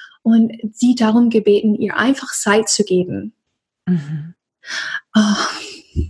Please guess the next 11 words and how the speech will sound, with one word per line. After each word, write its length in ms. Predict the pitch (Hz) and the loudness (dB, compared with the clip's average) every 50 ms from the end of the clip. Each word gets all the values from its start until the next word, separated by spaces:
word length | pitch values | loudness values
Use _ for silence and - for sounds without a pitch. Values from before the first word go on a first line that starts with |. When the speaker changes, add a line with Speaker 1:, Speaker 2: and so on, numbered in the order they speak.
| - - _ _ _ - - _ | -10 -18 _ _ _ -20 -20 _
Speaker 1:
ich 200 | - 254 - - - | -16 -16 -8 -4 -2
werd 200 | 226 226 226 - | -2 -2 -2 -2
ganz, 420 | - 226 226 247 240 - - - | -2 0 0 0 -2 -4 -2 2
ähm, 540 | 226 214 208 208 226 233 233 233 233 - - _ _ _ _ _ _ _ _ _ _ - | 2 4 4 6 4 4 4 2 -2 -6 -14 _ _ _ _ _ _ _ _ _ _ -8
Speaker 2:
Ja. 340 | 226 214 190 180 185 180 - _ _ _ _ _ _ _ - 277 | -8 -6 -6 -8 -10 -12 -16 _ _ _ _ _ _ _ -2 0
Speaker 1:
ganz 280 | 254 262 262 277 262 - | 2 4 2 2 2 0
emotional, 680 | 247 233 233 247 - - 269 262 262 254 247 226 226 247 | -2 -4 -4 -4 -2 0 2 2 2 2 2 2 2 2
wenn 120 | 254 262 | 2 2
ich 100 | 262 - | 2 0
dran 240 | - 269 262 254 254 | 0 2 2 4 4
denke. 480 | 262 247 262 269 269 285 285 302 320 | 4 4 4 2 2 2 0 0 0